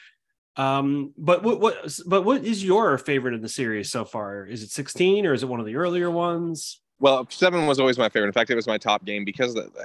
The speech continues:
Speaker 2: you know, I talk about emotions and feelings a lot. I'm a real sensitive guy, and I,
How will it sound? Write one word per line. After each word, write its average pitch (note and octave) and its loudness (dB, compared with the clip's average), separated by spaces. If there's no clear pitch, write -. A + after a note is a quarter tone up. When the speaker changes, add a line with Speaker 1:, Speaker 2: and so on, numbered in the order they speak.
Speaker 2:
you G2+ -8
know, G#2 0
I G2+ 2
talk C#3 0
about A#2 4
emotions G2 -2
and F#2 -18
feelings F#2+ 0
a E2 -14
lot. D#2+ -4
I'm F2+ -8
a G2 -4
real G#2 2
sensitive F2 -10
guy, F2 2
and E2+ -6
I, E2 -12